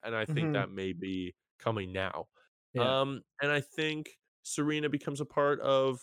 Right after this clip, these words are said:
Speaker 1: a political scandal. I think her kissing trip gets leaked, um, at some point, and that becomes a huge storyline. So,
Speaker 2: Mm-hmm.
Speaker 1: yeah,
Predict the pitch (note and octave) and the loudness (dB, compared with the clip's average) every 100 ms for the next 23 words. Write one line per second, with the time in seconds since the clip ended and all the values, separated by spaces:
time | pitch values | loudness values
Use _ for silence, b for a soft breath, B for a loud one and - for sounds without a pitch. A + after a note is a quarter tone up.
0 | - A#2 - C3 A#2+ B2 - B2+ G2 F#2 | -6 -6 0 -2 -2 -6 -2 -2 0 -2
1 | F2+ G#2+ - - A2 G#2+ G#2+ - - A2+ | -2 -6 -6 -2 2 2 0 -4 -6 -6
2 | A2 G2 - G2 - G2+ - G2 G2 - | -8 -8 -6 -6 -6 -8 -6 -2 -2 -4
3 | _ _ - G#2 G2+ G2 F#2+ F2+ - b | _ _ -4 0 0 0 -4 -10 -16 b
4 | b G#2+ G#2+ - G#2+ - G2 F2+ G2 G#2 | b -2 -2 0 -2 -2 -6 -4 -2 -2
5 | G2 G2+ G2+ F#2+ G2+ - - - - - | -2 -6 -8 -8 -10 -10 -10 -10 -8 -8
6 | B1+ - - - _ - D3+ D3 C3 A#2 | -8 -10 -12 -18 _ 2 6 6 4 -2
7 | - _ _ _ _ _ _ _ _ D3+ | -10 _ _ _ _ _ _ _ _ 0